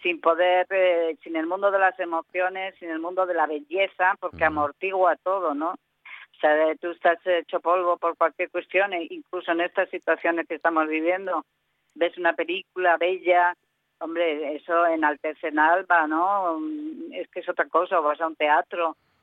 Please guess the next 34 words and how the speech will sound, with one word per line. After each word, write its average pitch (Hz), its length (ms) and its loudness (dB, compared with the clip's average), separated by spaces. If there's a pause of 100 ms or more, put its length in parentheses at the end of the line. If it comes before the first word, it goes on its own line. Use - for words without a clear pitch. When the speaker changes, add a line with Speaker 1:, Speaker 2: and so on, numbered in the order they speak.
(120)
Speaker 1:
y 151 120 -4
te 160 220 0
sumerges, 180 680 0 (100)
eh, 175 140 2
durante 165 400 0
una 170 260 2
hora 170 160 2
y 165 40 -2
media 170 540 0
en 160 100 -2
otra 180 220 -4
historia, 190 720 0
te 175 100 -6
metes - 360 -6
en 165 120 -4
otro 170 220 0
lugar 175 480 4 (560)
y 185 120 -12
por 151 140 -2
lo 156 80 0
menos 165 400 -2
estás 160 420 -4
ahí, 170 300 -2
es 180 140 -6
el 240 100 -4
mejor 196 340 -2
antídoto 185 640 0
contra 151 440 -2
todo. 147 240 -6 (180)
O 165 140 -18
sea, 151 220 2
es 165 120 -2 (160)
la, 156 180 2 (360)
es, 220 200 -2